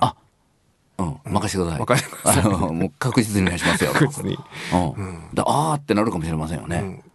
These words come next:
Speaker 2: 企業のね、
Speaker 1: あ、江田さん、
Speaker 2: あの、
Speaker 1: 江田さんか。
Speaker 2: 木本さんとかもし来たら。
Speaker 1: あ、ですよね。
Speaker 2: うん。え、
Speaker 1: うん。
Speaker 2: みたいな。
Speaker 1: はい。
Speaker 2: え、枝ってみたいな。
Speaker 1: だから、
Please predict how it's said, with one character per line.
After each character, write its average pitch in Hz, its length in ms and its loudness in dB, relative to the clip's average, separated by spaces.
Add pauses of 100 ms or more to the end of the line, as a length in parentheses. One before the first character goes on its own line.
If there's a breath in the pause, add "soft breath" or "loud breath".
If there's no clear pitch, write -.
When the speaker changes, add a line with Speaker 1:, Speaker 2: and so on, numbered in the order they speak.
(160)
Speaker 2:
企 143 60 2
業 139 180 4
の 92 100 -2
ね、 90 240 -2
Speaker 1:
あ、 - 80 -4
江 117 80 0
田 131 80 2
さ 123 140 2
ん、 117 100 0 (160)
Speaker 2:
あ 117 60 -2
の、 113 60 2
Speaker 1:
江 - 20 4
田 113 80 4
さ - 60 4
ん - 20 0
か。 131 60 0
Speaker 2:
木 127 80 2
本 147 180 4
さ 113 120 2
ん 107 60 0
と 101 80 -2
か - 80 -4
も 107 140 2
し - 80 -2
来 151 100 -8
た 139 80 4
ら。 - 180 -4
Speaker 1:
あ、 113 160 4 (1200 soft breath)
で 120 120 2
す 92 80 -2
よ 76 80 0
ね。 85 280 0
Speaker 2:
う - 60 -10
ん。 92 180 -10 (360)
え、 90 80 4
Speaker 1:
う - 20 4
ん。 76 180 -2
Speaker 2:
み 101 80 -14
た - 80 -10
い 85 60 -12
な。 82 80 -16 (300)
Speaker 1:
は 87 260 -2 (300)
い。 - 60 -16
Speaker 2:
え、 107 40 -12 (200)
枝 139 180 -2
っ 147 60 -6
て - 340 -18
み 92 80 -14
た 92 60 -12
い 85 40 -16
な。 - 140 -16 (300)
Speaker 1:
だ 120 100 2
か 107 40 2
ら、 98 120 0